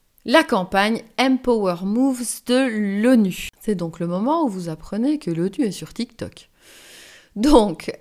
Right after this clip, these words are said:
euh, l'idée des Nations Unies, c'était de lancer une campagne pour, euh, informer les femmes, pour qu'elles se sentent en tout cas plus en sécurité. Et, euh, en collaboration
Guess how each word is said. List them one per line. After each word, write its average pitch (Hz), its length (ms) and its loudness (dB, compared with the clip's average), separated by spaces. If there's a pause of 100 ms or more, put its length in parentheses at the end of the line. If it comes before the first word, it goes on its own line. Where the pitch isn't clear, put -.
(120)
euh, 214 260 2
l'idée 285 440 2
des 226 180 2
Nations 220 300 -2
Unies, 220 360 2
c'était 233 840 0
de 190 540 -4
lancer 226 500 -4
une 220 260 -4
campagne 254 920 0 (440)
pour, 262 600 -2
euh, 196 180 0
informer 233 720 0
les 208 140 -2
femmes, 233 260 0
pour 214 120 -10
qu'elles 208 120 -4
se 185 140 -12
sentent 220 260 -4
en 196 80 -6
tout - 140 -14
cas 233 180 -2
plus 233 320 -4
en 208 100 0
sécurité. 202 800 -4 (540)
Et, 294 360 2 (180)
euh, 208 240 0
en 214 160 0
collaboration 254 920 0